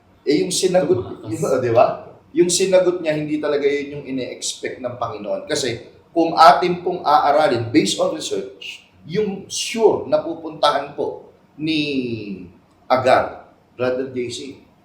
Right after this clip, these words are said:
Speaker 1: pabalik po yun sa Egypt.
Speaker 2: Opo. Kumbaga, yung direction po niya,
Speaker 1: Mhm.
Speaker 2: babalik ka dun sa dating hindi mabuting
Speaker 1: Yun
Speaker 2: kalagayan.
Speaker 1: mismo.
Speaker 2: <laughs> Di ba? Eh, mismong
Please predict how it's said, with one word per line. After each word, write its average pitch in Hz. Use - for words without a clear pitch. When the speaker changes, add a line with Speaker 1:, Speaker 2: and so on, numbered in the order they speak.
Speaker 1:
pabalik 135
po 131
yun 143
sa -
Egypt. 117
Speaker 2:
Opo. 110
Kumbaga, 139
yung 160
direction 151
po 151
niya, 101
Speaker 1:
Mhm. 104
Speaker 2:
babalik 151
ka 147
dun 143
sa 147
dating 143
hindi 156
mabuting 131
Speaker 1:
Yun -
Speaker 2:
kalagayan. -
Speaker 1:
mismo. -
Speaker 2:
<laughs> -
Di 165
ba? 127
Eh, 165
mismong 175